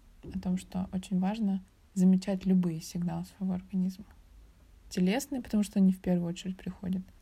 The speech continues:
И, конечно, эмоциональные. Вообще очень мне помогает быть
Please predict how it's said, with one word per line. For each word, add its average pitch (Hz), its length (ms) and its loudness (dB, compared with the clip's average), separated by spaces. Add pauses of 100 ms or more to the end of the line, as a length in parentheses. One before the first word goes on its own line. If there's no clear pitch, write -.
(140)
И, 196 60 -6
конечно, 185 440 0
эмоциональные. 175 680 -4 (400)
Вообще 185 240 -2
очень 190 480 -2 (100)
мне 180 240 4
помогает 185 640 -4 (260)
быть 180 340 0